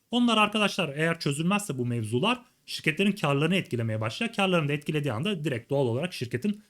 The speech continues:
fiyatını da etkilemeye başlayacak. Yani şu anda o kadar fazla belirsizlik var ki yani ne olacağı hakkında en ufak bir, e, tahminde bulunmak çok zor. Dediğim gibi olay tamamen o ne dedi, bu ne dediye dönmüş durumda şu anda.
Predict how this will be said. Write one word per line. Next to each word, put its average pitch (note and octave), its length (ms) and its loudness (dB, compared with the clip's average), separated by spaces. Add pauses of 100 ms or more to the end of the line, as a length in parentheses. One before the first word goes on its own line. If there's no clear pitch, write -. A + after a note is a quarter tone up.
(140)
fiyatını D3+ 320 2
da C#3 40 4
etkilemeye G2+ 480 -2
başlayacak. A#2+ 560 -2 (100)
Yani A3 200 4
şu A#3+ 140 4
anda A#3+ 160 6
o G3+ 80 4
kadar B3 280 2
fazla G#3+ 320 2
belirsizlik G3 580 0
var C4 220 -2
ki D3+ 100 -6
yani E3+ 320 2
ne A3+ 60 4
olacağı G#3+ 380 2
hakkında G3 480 0 (100)
en A3 100 6
ufak F3+ 320 0
bir, E3+ 220 6
e, C#3+ 320 2
tahminde D#3 420 -2
bulunmak B2+ 380 -4
çok A#3+ 220 0
zor. A#3 180 0 (300)
Dediğim A#3 240 4
gibi D#3+ 100 2
olay G3 260 4
tamamen F#3+ 420 2
o F#3+ 180 0
ne D#3 120 2
dedi, D#3 180 -2
bu F3 80 0
ne E3 120 0
dediye D#3+ 300 0
dönmüş G#2 380 -4
durumda G#2+ 240 -4
şu A2 160 -8
anda. G3 340 -2